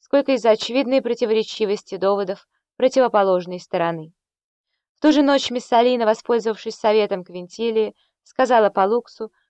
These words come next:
что по дороге к нему она обнаружила за собой слежку, что из-за опасности быть скомпрометированной ей нужно переменить место свиданий.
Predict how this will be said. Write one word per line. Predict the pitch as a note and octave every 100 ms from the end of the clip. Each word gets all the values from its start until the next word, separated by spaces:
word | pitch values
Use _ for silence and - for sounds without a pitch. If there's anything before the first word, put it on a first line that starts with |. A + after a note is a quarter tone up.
| _
что | -
по | B3+
дороге | A3+ B3 B3
к | B3+
нему | B3 A#3+ A3+
она | G#3+
обнаружила | G3 G3+ G3+ G#3+ G3+
за | F#3+ G3
собой | G#3 F#3 F#3
слежку, | - F#3 F3 - _ _ _ _ _ _
что | -
из-за | A#3+ G#3
опасности | A3 B3+ B3+ B3 A3+ -
быть | F3+ A3 A3+
скомпрометированной | - G3+ G3 G3 F#3+ A#3 A3 G#3 G3+ G3+ _ _ _
ей | G#3+
нужно | A#3 C#4 C4
переменить | C4 A#3+ A#3+ A3 G#3+
место | G#3 F#3 F#3 F3+
свиданий. | - F3+ E3+ D#3+ E3